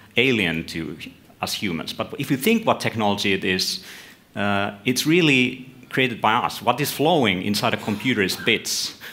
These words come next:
Those are our thoughts. The technology doesn't exist without us. And, uh, we can use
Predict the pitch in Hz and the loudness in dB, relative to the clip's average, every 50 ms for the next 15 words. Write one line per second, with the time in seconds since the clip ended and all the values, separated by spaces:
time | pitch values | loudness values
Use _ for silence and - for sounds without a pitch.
0 | - - 131 139 135 175 156 135 135 151 180 185 180 - - 131 104 92 87 - | -6 -2 0 0 2 2 2 4 4 4 4 2 0 -2 -2 0 0 0 -2 -2
1 | - - - - 90 - 131 - 135 131 120 - 113 120 123 117 127 113 - 104 | -4 -8 -8 -8 -6 -4 -4 -2 -2 -2 -2 -2 0 -2 0 0 -2 -2 -2 -4
2 | - - 104 101 - - 95 90 87 78 76 - - 87 76 71 - - - - | -4 -4 -4 -4 -4 -4 -4 -4 -2 -4 -4 -6 -6 -6 -6 -6 -6 -8 -8 -10
3 | - - - - - - - - - - - - - - - - _ _ _ _ | -12 -16 -20 -20 -20 -20 -20 -18 -16 -14 -14 -14 -16 -16 -20 -20 _ _ _ _
4 | - - 117 123 123 120 - - 135 123 123 120 139 - - 240 226 190 196 214 | 0 2 2 2 2 2 2 2 4 4 2 2 0 0 0 2 0 2 2 2
5 | 185 127 101 92 - - | 2 2 2 0 -2 -4